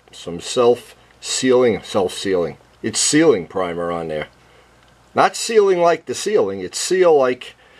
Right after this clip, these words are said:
<laughs> and not the seal with the ball on the nose either. So I'm gonna have to just be real careful, get all the edges radiused, all the corners nice and round, get a nice etch on everything so that the primer,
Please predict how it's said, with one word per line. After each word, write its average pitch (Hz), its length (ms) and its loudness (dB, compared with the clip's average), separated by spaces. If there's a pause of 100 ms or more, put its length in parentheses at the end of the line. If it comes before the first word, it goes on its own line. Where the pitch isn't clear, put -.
(320)
<laughs> - 240 -12
and 113 120 -2
not 139 180 2
the 131 80 0
seal 143 320 2
with 123 120 -2
the 113 80 -2
ball 127 320 4
on 87 100 -2
the 92 100 -4
nose 92 280 -2
either. 117 280 -6 (960)
So 175 220 4
I'm 160 60 -4
gonna 196 240 2
have 185 300 0
to 214 140 -2
just - 440 -2
be 127 240 -6
real 170 120 2
careful, 165 480 -2
get 107 280 -2
all 156 180 4
the - 180 -4
edges 185 400 0
radiused, 180 760 -2
all 127 120 2
the 110 120 0
corners 170 560 0
nice 156 320 0
and 156 80 -4
round, 156 500 0 (640)
get 143 220 2
a 135 40 -8
nice 151 380 -2
etch 180 220 -2
on 160 160 2
everything 165 540 -2
so - 1080 -6
that 120 140 -6
the 110 80 -6
primer, 151 520 2